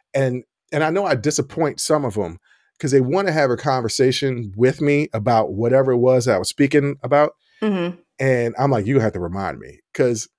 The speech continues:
Speaker 1: I do these shows, and as soon as I cut 'em off and edit 'em, everything that was said was gone.
Speaker 2: Yeah.
Speaker 1: Right? The only time I get remembered about what happened on what episode is the clips. Right?
Speaker 2: Yeah.
Speaker 1: I'm like, "Oh, yeah, I do remember us talking about that." But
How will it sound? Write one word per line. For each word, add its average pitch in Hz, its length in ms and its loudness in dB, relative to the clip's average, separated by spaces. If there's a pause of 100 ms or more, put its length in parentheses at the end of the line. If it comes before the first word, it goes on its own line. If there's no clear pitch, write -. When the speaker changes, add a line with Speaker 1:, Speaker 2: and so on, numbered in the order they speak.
(680)
Speaker 1:
I 131 120 0
do 143 200 2
these 160 200 0
shows, 156 400 4
and 117 100 -4
as 107 120 -2
soon 151 140 0
as 143 100 -2
I 143 80 2
cut 143 240 0
'em 139 120 -2
off 139 200 2
and 107 120 0
edit 131 280 4
'em, 123 280 0 (100)
everything 147 460 2
that 131 160 4
was 104 140 -2
said 139 320 2
was 98 180 -8
gone. 101 460 -2 (160)
Speaker 2:
Yeah. 175 320 0
Speaker 1:
Right? 117 200 2
The 135 60 4
only 160 220 4
time 160 260 0
I 151 80 2
get 147 180 2
remembered 131 500 2
about 107 360 2
what 113 240 0
happened 127 340 0
on 110 160 -2
what 113 220 2
episode 107 680 -2
is 107 600 -2
the - 80 -14
clips. - 500 -2 (360)
Right? 202 140 2
Speaker 2:
Yeah. - 80 0
Speaker 1:
I'm 110 40 -2
like, 104 220 -4
"Oh, 151 100 2
yeah, 123 260 2
I 113 60 2
do 139 220 2
remember 110 280 0
us - 140 -2
talking 95 220 -2
about 92 200 -4
that." 90 200 -6
But 120 160 0